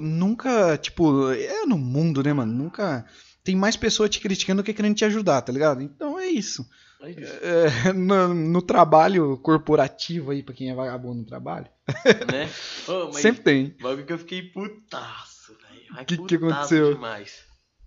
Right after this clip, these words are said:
Speaker 2: Entrei lá pra trabalhar, quando eu trabalhava no, de Vivalidade, mano.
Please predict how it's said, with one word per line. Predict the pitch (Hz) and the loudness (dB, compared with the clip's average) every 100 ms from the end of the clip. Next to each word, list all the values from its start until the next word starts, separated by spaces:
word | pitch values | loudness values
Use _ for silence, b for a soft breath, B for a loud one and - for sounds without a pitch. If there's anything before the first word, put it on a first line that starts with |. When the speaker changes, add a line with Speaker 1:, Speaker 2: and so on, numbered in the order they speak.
| _ _ _ _ _ | _ _ _ _ _
Speaker 2:
Entrei | 113 117 117 127 | -20 -18 -14 -12
lá | 127 | -12
pra | 127 123 | -14 -16
trabalhar, | 127 123 117 110 117 127 | -16 -12 -10 -8 -10 -12
quando | - 127 | -14 -16
eu | |
trabalhava | 127 123 123 123 127 | -14 -14 -12 -12 -12
no, | 127 131 123 117 110 - _ _ _ _ _ _ | -10 -8 -8 -10 -12 -18 _ _ _ _ _ _
de | - 113 | -20 -14
Vivalidade, | 127 135 135 123 120 139 147 | -10 -8 -8 -8 -8 -8 -10
mano. | 131 107 | -12 -14